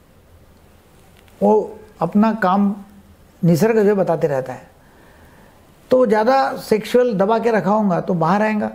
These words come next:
और फिर विवाह बाह्य संबंध होना, झगड़े होना, झंझट होना, ये भी हो सकता है।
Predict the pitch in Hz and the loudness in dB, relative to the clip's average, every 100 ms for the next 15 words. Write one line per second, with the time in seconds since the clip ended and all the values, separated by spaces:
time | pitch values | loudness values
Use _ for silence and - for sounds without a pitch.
0 | - - - - - - 175 170 208 170 | -14 -20 -20 -20 -18 -4 -2 0 2 2
1 | 190 202 202 190 190 190 185 185 185 170 | 2 0 0 0 0 0 0 0 0 0
2 | 151 160 175 170 175 151 151 151 147 175 | 0 0 0 0 0 0 -2 -2 -2 0
3 | 165 151 147 131 127 127 120 | 0 2 0 0 -4 -8 -12